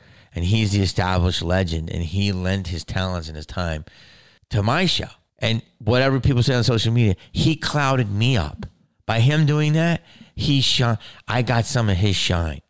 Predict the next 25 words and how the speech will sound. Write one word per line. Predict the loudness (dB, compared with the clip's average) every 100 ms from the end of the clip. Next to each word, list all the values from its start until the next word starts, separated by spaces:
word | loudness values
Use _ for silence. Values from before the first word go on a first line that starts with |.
| _
And | -2 0
by | 2 2
him | 2 2
allowing | 2 2 2 2 0 0
me | 0 0
to | -2
just | -2 -2
say, | 0 -2
"This, | -2 -4 -2
let's | -4 -4
get | -6
crazy | -2 0 2 2
in | 0
this | -2
bit | -2 -4 -4
and | -4
do | -2
this, | 0 -2
whatever." | -2 0 0 0
And |
once | 0 0
we | -2
did | -2 -2
it, | -2
like, | -4